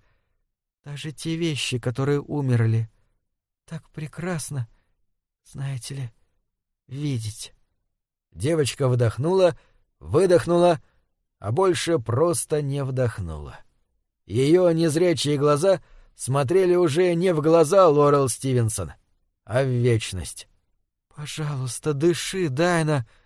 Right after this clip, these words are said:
шепнула Лорел. Схватила руки девочки и начала целовать, словно надеялась поцелуями вдохнуть в неё жизнь. Как могла Дайна умереть после того, как спасла их всех?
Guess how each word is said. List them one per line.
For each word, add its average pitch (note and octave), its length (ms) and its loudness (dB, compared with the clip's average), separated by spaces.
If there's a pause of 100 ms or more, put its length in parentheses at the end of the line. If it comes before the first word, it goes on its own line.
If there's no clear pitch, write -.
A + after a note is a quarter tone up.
шепнула C#3 540 2
Лорел. C3 420 6 (380)
Схватила E3 580 4
руки D3 260 2
девочки F#3+ 520 2 (240)
и C#3 100 0
начала G3 400 4
целовать, G3+ 600 6 (160)
словно F3+ 480 4
надеялась F3 600 4
поцелуями G3 800 2
вдохнуть E3 640 4
в D#3 120 -2
неё D#3+ 340 2
жизнь. B2 540 -4 (440)
Как D#3 260 -2
могла D#3 520 4
Дайна D3+ 420 4
умереть E3 480 4
после E3+ 340 2
того, E3 380 4 (160)
как G3+ 220 0
спасла G3 460 2
их F#3+ 140 -2
всех? F#3+ 420 2